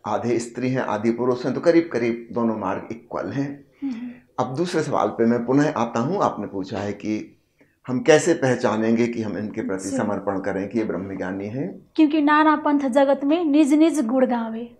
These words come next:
Speaker 2: अपने अपने गुण ही गाते हैं लोग।
Speaker 1: जी।
Speaker 2: तो इसमें कैसे ये लोग, ये सर्वसाधारण लोग कैसे पहचान पाए, क्योंकि भटकना बंद हो जाए, वो डायरेक्ट ही अच्छे मार्गदर्शक के
Speaker 1: हम्म।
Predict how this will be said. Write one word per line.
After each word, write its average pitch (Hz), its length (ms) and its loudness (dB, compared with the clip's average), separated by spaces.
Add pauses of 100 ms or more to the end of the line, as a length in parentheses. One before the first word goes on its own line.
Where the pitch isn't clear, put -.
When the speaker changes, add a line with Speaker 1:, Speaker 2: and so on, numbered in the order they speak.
Speaker 2:
अपने 302 240 -2
अपने 320 220 -4
गुण 285 260 0
ही 294 140 0
गाते 277 280 -2
हैं 269 120 -2
लोग। 262 160 -2
Speaker 1:
जी। 233 160 -6 (440)
Speaker 2:
तो 359 40 4
इसमें 359 320 0
कैसे 302 380 2
ये 302 220 4
लोग, 285 300 2
ये 277 220 2
सर्वसाधारण 269 600 -2
लोग 262 360 -2
कैसे 262 260 -2
पहचान 254 480 -4
पाए, 269 240 -6 (300)
क्योंकि 330 220 4
भटकना 294 440 2
बंद 262 280 2
हो 226 100 -2
जाए, 220 340 -8 (300)
वो 302 60 0
डायरेक्ट 277 440 4
ही 330 220 4 (280)
अच्छे 311 480 0
मार्गदर्शक 262 920 -2
के 269 200 2
Speaker 1:
हम्म। 170 200 -8